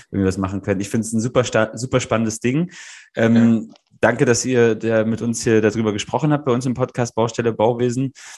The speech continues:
Speaker 2: Gerne. Es hat uns sehr viel Spaß gemacht. Wir freuen uns auch mal wiederzukommen.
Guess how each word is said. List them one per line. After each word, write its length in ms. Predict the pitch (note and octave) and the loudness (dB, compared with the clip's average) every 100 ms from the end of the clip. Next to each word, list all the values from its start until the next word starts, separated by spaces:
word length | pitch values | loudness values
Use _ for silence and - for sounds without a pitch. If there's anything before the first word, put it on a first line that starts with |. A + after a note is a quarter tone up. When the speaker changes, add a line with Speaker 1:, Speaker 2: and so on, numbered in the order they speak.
| _ _ _ _ | _ _ _ _
Speaker 2:
Gerne. 420 | - E3+ C#3+ G2 - | 4 6 8 4 0
Es 80 | - | 6
hat 80 | B2+ | 8
uns 180 | A#2 | 8
sehr 100 | C3+ | 6
viel 120 | C3+ B2+ | 4 2
Spaß 320 | - G#2+ - | 2 2 2
gemacht. 300 | B2 C#3+ - | 2 2 0
Wir 100 | A2 | -4
freuen 300 | - C3+ D3 | 6 8 8
uns 140 | C3+ A2+ | 6 4
auch 140 | C3 | 2
mal 460 | B2+ A#2+ A#2+ A2 C3 | 4 4 4 2 2
wiederzukommen. 720 | C3+ A#2 - - A2 C3 | 2 2 -2 -6 -6 -6